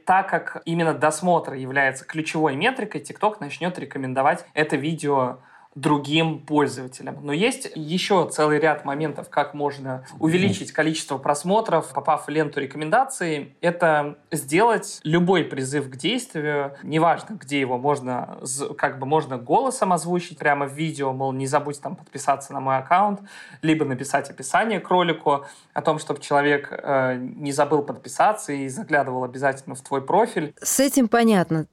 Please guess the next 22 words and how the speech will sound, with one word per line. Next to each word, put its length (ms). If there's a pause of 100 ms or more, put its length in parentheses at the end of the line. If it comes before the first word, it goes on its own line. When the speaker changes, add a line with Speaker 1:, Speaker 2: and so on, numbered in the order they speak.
Speaker 2:
Ты 140
вот, 300
э, 320
чуть 240
ранее 360
сказал 340
о 80
том, 200
что 280
стать 400
популярным 560
в 40
ТикТоке 520
супер 400
легко. 520 (140)
Помимо 460
тех 220
двух 260
правил, 360
которые 380
ты 120
озвучил, 680